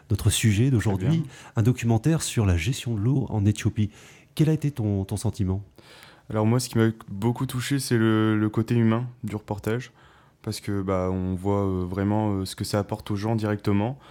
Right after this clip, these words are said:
Speaker 2: euh, bah, les, les services humanitaires, euh, comme, euh, comme celui-là.
Speaker 1: On a également une vision un petit peu optimiste, euh, malgré tout. Euh, c'est une,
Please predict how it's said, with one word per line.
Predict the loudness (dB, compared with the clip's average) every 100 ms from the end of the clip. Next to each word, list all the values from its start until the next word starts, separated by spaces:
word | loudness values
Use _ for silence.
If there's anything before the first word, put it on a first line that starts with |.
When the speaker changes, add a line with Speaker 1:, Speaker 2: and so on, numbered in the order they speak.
| -20 -4
Speaker 2:
euh, | -2
bah, | 2 2
les, | 2 0 -2
les | -4
services | -4 -4 -4 -4
humanitaires, | 0 0 0 -4 -6
euh, | -6 -8 -8 -10 -8
comme, | -6 -4
euh, | -6 -6
comme | -6 -6
celui-là. | -4 -4 0 0 -2 -18 -20 -20 -20 -16 -12
Speaker 1:
On | -6 -2 2
a | 4
également | 4 4 4 4
une | 4
vision | 4 4 4
un | 4
petit | 0
peu | 4
optimiste, | 4 4 0 2 2 -2 -6
euh, | -2 0 2
malgré | 2 2 2
tout. | 2 -2 0
Euh, | 0 2 2 2 0 -2
c'est | -6 -10 -8
une, | -4 -2